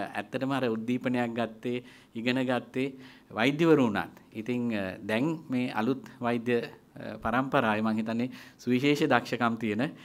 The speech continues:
අය ඉන්නවා. අපේ සන්තුෂා, අ, ප්‍රනාන්දු මහත්මිය ඒ, ඒ වගේ, අ, ඉතාම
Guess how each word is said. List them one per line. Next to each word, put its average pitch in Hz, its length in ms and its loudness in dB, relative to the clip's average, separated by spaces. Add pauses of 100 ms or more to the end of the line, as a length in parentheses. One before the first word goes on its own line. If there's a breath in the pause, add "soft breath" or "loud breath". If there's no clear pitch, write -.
(220 loud breath)
අය 107 200 2
ඉන්නවා. 110 420 0
අපේ 107 220 -4
සන්තුෂා, 107 600 -2 (440 loud breath)
අ, 107 200 -12
ප්‍රනාන්දු 107 400 -2
මහත්මිය 107 420 -2 (240)
ඒ, 113 180 -6 (280)
ඒ 107 120 -6
වගේ, 107 340 -4 (460 loud breath)
අ, 101 60 -12
ඉතාම 120 460 0